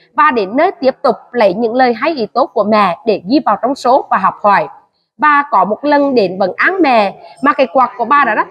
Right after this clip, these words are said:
tả tới rồi. Thế là vua Từ Đức mới nói rằng: "À ơi, để con thay cho ả cái quạt mới." Vậy là mẹ mới nói rằng: "Quạt ta còn dùng hay tốt, cứ để tiền ấy trong ngân khố quốc gia, có khi có việc cần." Và quả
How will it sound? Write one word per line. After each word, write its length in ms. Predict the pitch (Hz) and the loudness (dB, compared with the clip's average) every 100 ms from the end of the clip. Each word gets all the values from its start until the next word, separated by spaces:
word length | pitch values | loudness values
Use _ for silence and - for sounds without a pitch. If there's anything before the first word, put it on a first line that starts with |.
| - | 0
tả 200 | 208 - | 0 0
tới 180 | 262 339 | 0 0
rồi. 280 | 294 247 226 _ _ _ - | 2 2 0 _ _ _ 0
Thế 140 | 226 | 2
là 120 | 269 | 2
vua 140 | 262 381 - | 0 0 0
Từ 100 | 240 | 0
Đức 220 | 359 - | 0 0
mới 100 | 190 | 0
nói 200 | 180 180 | 0 -2
rằng: 220 | 262 247 - | -2 -2 -2
"À 240 | 269 214 - | 0 0 2
ơi, 360 | 339 381 359 - - - | 2 2 0 -10 -18 0
để 160 | 254 214 | 0 2
con 140 | 240 294 | -2 -2
thay 160 | 277 311 | -4 -6
cho 120 | - | -4
ả 220 | - 196 - | -2 0 -2
cái 140 | 160 175 | -6 -6
quạt 100 | 180 170 | -6 -2
mới." 220 | 190 247 494 - _ _ _ 277 | 2 2 0 -4 _ _ _ 0
Vậy 120 | 277 | 0
là 80 | 285 | 2
mẹ 240 | 269 240 | 2 0
mới 140 | 226 | -2
nói 220 | 190 180 175 | -2 -2 0
rằng: 280 | 285 269 254 _ _ - | 0 -2 -4 _ _ -2
"Quạt 180 | 269 269 - | -2 0 -2
ta 260 | 349 403 381 - - | 0 0 -4 -12 -4
còn 280 | 262 254 247 | 0 0 0
dùng 140 | 247 | -2
hay 140 | 226 175 | -4 -2
tốt, 260 | 226 480 - - _ - | 2 0 -2 -18 _ 0
cứ 140 | 262 | 2
để 180 | 254 226 | 2 2
tiền 120 | 262 233 | -2 0
ấy 300 | 214 180 160 - | 0 0 -2 -4
trong 180 | 269 320 | -2 0
ngân 180 | 349 349 | -2 0
khố 220 | 226 175 | 0 0
quốc 120 | 392 - | -2 0
gia, 320 | 330 330 339 - _ _ | 2 2 0 -4 _ _
có 160 | 208 202 - | 0 0 -2
khi 80 | 196 | -4
có 140 | 180 165 | -2 0
việc 100 | 185 - | -2 0
cần." 240 | 202 180 - _ - - | 0 0 -8 _ -12 -4
Và 100 | 311 | -2
quả 180 | 254 | 0